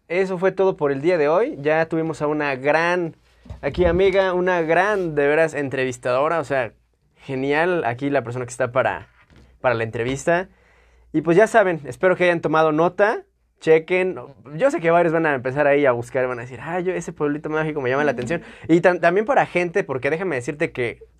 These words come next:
Speaker 1: pues, aquí nos sigue gente de muchos países. O sea, nos sigue gente, por ejemplo, fíjate, acá no estamos solamente en,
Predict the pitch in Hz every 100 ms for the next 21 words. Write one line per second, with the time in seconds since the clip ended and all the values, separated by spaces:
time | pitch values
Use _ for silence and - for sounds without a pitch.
0 | - 131 120 110 92 107 127 123 185 220
1 | 156 131 160 170 165 156 175 135 143 -
2 | - 135 147 123 120 127 123 127 123 160
3 | 165 160 156 151 202 - _ _ _ _
4 | _ 131 135 156 156 135 123 110 - _
5 | _ _ - 151 139 120 120 156 175 196
6 | 180 185 180 185 185 165 143 151 160 160
7 | 175 175 165 131 123 117 107